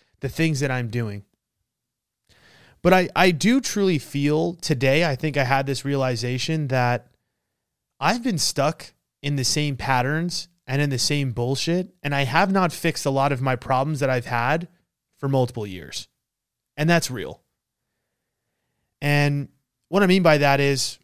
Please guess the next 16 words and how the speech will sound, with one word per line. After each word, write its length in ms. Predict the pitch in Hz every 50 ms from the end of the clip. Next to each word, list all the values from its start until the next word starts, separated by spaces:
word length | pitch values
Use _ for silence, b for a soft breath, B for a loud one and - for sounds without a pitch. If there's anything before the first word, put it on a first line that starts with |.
| _
from 220 | - - 160 156 147
a 80 | 139
work 300 | 131 120 139 160 180 175
perspective, 720 | - 196 190 - - - 185 185 185 202 214 220 208 - _ _ _ _ _ _ _
from 180 | - 165 151
a 40 | 143
relationship 640 | 131 127 127 127 139 156 151 - 175 165 180 180 170
perspective, 720 | - 185 175 - - 180 180 180 - 208 214 214 202 - _ _ _ _ _ _ _ _ _ _ _ _ _ _ _ _ _ _ _ _
I'm 180 | 139 175 220 220
having 300 | 196 185 175 160 151 131
a 60 | 127
lot 260 | 127 123 123 151 170
of 100 | 151 127
the 80 | 123 123
same 300 | - - 151 151 147 120
things, 460 | - 147 143 147 151 147 - -